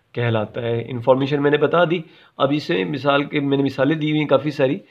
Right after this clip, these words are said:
अ, हाइड्रोजन है एच टू, ये हमें, अ, जो है, अ, हाइड्रोजन का फार्मूला समझें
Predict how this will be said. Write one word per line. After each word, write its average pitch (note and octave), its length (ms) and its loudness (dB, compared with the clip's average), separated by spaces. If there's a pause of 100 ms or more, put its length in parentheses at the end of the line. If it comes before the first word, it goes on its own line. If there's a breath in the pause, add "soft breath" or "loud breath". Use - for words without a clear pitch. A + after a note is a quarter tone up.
(280 soft breath)
अ, C3+ 40 0
हाइड्रोजन C3+ 580 2
है D#3 60 6
एच C3+ 340 2
टू, D3+ 240 -2 (220 loud breath)
ये D#3 160 2
हमें, D3 460 2
अ, C3+ 400 6
जो B2+ 140 0
है, B2+ 360 2 (320 soft breath)
अ, B2+ 60 -6 (560)
हाइड्रोजन B2+ 540 2
का B2 440 4 (200 loud breath)
फार्मूला B2+ 460 4
समझें B2+ 480 0